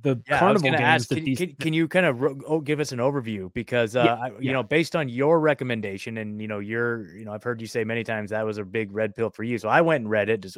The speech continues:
Speaker 2: as well. And I was just like, "Oh my gosh, yeah, it's, it's a, if people are just starting down this,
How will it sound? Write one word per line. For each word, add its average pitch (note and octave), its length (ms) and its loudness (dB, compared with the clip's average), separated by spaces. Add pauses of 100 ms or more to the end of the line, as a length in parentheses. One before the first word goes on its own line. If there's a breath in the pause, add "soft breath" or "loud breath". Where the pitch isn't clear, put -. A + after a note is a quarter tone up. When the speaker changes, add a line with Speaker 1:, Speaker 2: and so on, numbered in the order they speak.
Speaker 2:
as G#2+ 160 -10
well. C3 320 10
And A2 100 4
I G#2+ 60 0
was G#2+ 100 -4
just G2+ 140 -10
like, F#2+ 120 -10
"Oh A#2+ 120 -4
my F2 120 -12
gosh, G#2+ 340 -12
yeah, A2 180 -6
it's, F2+ 160 -16
it's G#2+ 180 -10
a, G#2 140 -8 (340 loud breath)
if C#3 120 0
people F#3+ 320 6
are E3 100 8
just D3 240 0
starting E3 240 0
down D#3 160 2
this, C#3+ 160 -6